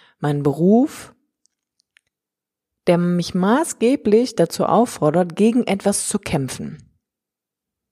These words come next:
Weil etwas nicht so ist, wie ich es gerne hätte.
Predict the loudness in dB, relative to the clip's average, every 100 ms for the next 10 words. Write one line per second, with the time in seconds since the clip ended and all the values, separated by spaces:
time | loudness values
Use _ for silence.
0 | _ _ _ _ _ _ _ _ 0 2
1 | 2 2 0 2 2 0 0 2 2 2
2 | 0 -4 -10 -4 -2 -2 -4 -4 -2 -2
3 | -4 -8 -10 -14